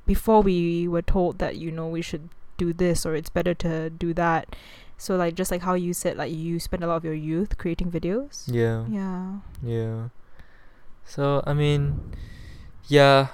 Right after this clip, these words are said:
Speaker 2: I mean, the first, the first story I'm gonna tell is just, uh,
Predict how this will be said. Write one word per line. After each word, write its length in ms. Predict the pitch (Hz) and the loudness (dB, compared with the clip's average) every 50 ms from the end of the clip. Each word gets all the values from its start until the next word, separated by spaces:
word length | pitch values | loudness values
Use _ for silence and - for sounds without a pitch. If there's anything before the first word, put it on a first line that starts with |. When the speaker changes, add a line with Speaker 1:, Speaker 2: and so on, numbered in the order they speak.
| - | -2
Speaker 2:
I 60 | - 131 | -2 0
mean, 320 | 127 127 127 123 120 117 | 2 2 0 0 2 4
the 100 | 120 123 | 4 4
first, 360 | - - 143 143 147 139 - | 6 8 8 8 8 6 4
the 100 | - 131 | 2 2
first 240 | - - 139 135 - | 6 6 6 6 6
story 320 | - - 117 113 110 110 110 | 4 4 6 8 8 8 6
I'm 120 | 110 107 | 6 4
gonna 140 | 110 110 104 | 2 0 0
tell 260 | 101 104 117 107 107 107 | 0 2 2 4 4 4
is 180 | 104 101 101 - | 2 0 -2 -4
just, 360 | 110 104 101 - - - - | -6 -8 -8 -8 -8 -6 -4
uh, 400 | 110 110 107 107 107 104 104 | -4 -2 -2 -2 -2 -4 -6